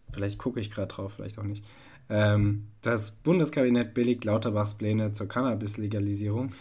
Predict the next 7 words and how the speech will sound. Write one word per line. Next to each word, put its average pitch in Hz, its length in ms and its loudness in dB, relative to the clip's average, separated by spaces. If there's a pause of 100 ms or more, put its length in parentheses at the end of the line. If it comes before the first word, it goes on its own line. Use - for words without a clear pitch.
(560)
Ähm, 113 580 4 (520)
dem 123 520 4
Vorschlag 131 560 0
nach 113 380 0
sollen 110 420 0
Volljährige 110 580 0
bis 151 640 8